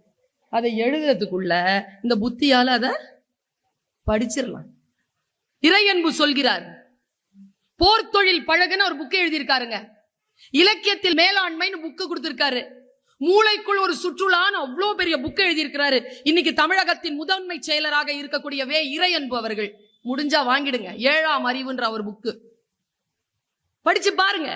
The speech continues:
சின்ன சின்ன வார்த்தைகள் தான். அவருடைய புத்தகத்தை புரட்டிட்டு இருந்தா ஒரு விஷயத்த சொன்னாருங்க, கலங்கி போனேங்க நான். நான் பென்சிலோடு என் வாழ்க்கை தொடங்கியவள், இன்னைக்கு என் கையில கிரீன் பென் இருக்கு.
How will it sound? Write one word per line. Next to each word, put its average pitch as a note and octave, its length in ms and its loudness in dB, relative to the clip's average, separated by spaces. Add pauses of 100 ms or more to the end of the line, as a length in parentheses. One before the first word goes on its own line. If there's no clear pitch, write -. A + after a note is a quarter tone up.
(1300)
சின்ன G4+ 280 4
சின்ன G4 260 2
வார்த்தைகள் E4+ 540 0
தான். C#4 240 -2 (1300)
அவருடைய B3+ 440 0
புத்தகத்தை F4 440 0
புரட்டிட்டு D#4+ 420 -2
இருந்தா C#4 220 -4
ஒரு A#3+ 160 -4
விஷயத்த D4+ 500 -4
சொன்னாருங்க, D4 460 0 (560)
கலங்கி D#4+ 400 0
போனேங்க D#4+ 340 0
நான். F#3 240 -6 (1500)
நான் C#4+ 180 0
பென்சிலோடு F#4+ 580 2
என் D#4+ 200 -2
வாழ்க்கை F4 380 0
தொடங்கியவள், D4 560 -4 (1400)
இன்னைக்கு D#4+ 260 4
என் D4+ 160 0
கையில F4+ 240 0
கிரீன் F4+ 280 0
பென் D4+ 200 0
இருக்கு. G#3+ 280 -8